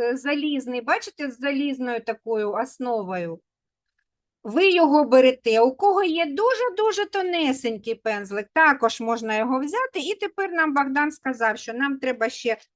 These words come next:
домалювати сніжок. Ось такими крапочками ми ставимо білі.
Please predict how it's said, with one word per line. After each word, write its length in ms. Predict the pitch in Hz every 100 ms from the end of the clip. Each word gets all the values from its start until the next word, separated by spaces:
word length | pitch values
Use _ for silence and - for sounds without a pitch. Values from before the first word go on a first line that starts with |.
| _
домалювати 720 | 214 240 233 247 262 349 330
сніжок. 800 | 285 - 285 311 269 214 175 - _ _ _ -
Ось 200 | 330 330
такими 500 | 330 320 330 311 277
крапочками 960 | 339 392 427 339 330 - 277 269 269 269 _ _ _ _
ми 140 | 269 294
ставимо 800 | - 277 269 254 240 220 220 220 _ _ _ _ _ -
білі. 680 | 208 269 285 240 208 196